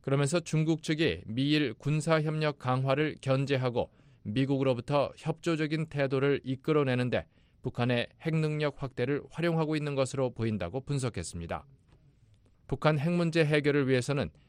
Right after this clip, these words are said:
결국 중국과의 협력이 불가피하다는 걸 미국 정부에 확인시키고 있다는 겁니다.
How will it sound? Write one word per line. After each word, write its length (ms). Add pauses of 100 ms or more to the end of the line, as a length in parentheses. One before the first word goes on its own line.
(100)
결국 420
중국과의 800
협력이 540 (140)
불가피하다는 840
걸 220 (220)
미국 420
정부에 480 (140)
확인시키고 760
있다는 300
겁니다. 460